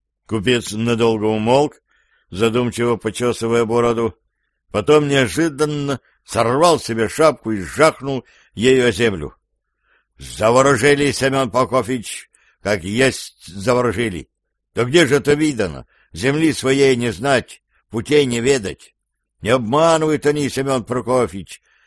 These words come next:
сами не понимают, как в эти земли попали, куда податься. Как есть, околдовали их, да бросили, аки щенят слепых".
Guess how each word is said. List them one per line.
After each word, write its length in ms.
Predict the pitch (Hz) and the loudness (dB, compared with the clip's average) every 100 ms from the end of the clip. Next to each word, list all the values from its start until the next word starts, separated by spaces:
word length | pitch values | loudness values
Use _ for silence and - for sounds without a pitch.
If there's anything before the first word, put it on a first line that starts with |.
| _ | _
сами 520 | - - 117 123 123 | -20 -2 2 2 0
не 200 | 127 127 | -2 -4
понимают, 840 | 101 113 123 120 120 117 107 92 - _ _ _ | -4 -4 -4 -2 -2 -2 -4 -10 -20 _ _ _
как 200 | - 101 | -2 0
в 40 | |
эти 240 | 123 113 117 | -2 -2 -2
земли 360 | 113 120 120 | -2 -2 -4
попали, 760 | 107 113 120 120 117 113 98 - _ _ _ _ | -4 -4 2 2 2 -2 -6 -10 _ _ _ _
куда 280 | 107 117 107 | -4 -2 0
податься. 840 | 120 113 123 107 - 117 107 - _ _ _ _ _ _ _ _ | 0 2 2 2 -4 -2 -2 -4 _ _ _ _ _ _ _ _
Как 240 | 101 101 | 0 0
есть, 360 | 107 139 131 - | 2 0 0 -4
околдовали 680 | 113 123 120 123 123 127 | -2 -2 0 2 2 2
их, 280 | 127 110 - _ _ _ _ | -2 -8 -14 _ _ _ _
да 140 | 95 120 | -2 2
бросили, 640 | 147 170 127 143 117 - _ _ | 4 4 2 -2 -2 -6 _ _
аки 340 | 104 107 127 117 | -4 -2 -2 -4
щенят 500 | - 131 143 135 - | -2 -2 0 -2 -6
слепых". 800 | - 117 110 101 73 - - | -8 -6 -4 -6 -8 -18 -20